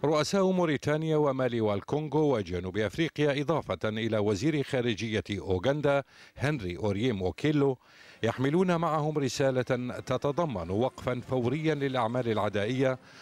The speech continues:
وإرسال مساعدة إنسانية، إضافة إلى فتح حوار بين النظام والثوار.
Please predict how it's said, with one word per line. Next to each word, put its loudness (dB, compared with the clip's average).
وإرسال 0
مساعدة 0
إنسانية، 0
إضافة -2
إلى -2
فتح -4
حوار 0
بين -2
النظام 0
والثوار. -2